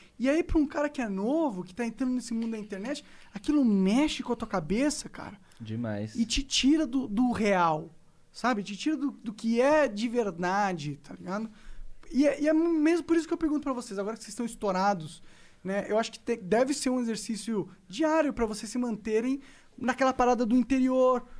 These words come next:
Speaker 1: você com o candomblé, não é? Com, com qual, o que que mantém vocês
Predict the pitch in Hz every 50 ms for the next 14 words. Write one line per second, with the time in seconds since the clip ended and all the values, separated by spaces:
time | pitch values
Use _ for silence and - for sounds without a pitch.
0 | - - - - 202 214 208 - 247 240 - 247 - - 240 240 233 240 233 233
1 | 226 233 247 247 247 233 - - - - - - - 175 190 214 240 233 180 -
2 | - - - - - - - - - - - 302 302 302 - - - - - -
3 | - 330 349 339 - - 339 339 339 339 - - - - 294 269 - - 330 -
4 | 339 339 349 320 262 - - 262 254 247 226 233 226 - - 226 220 220 202 -
5 | - -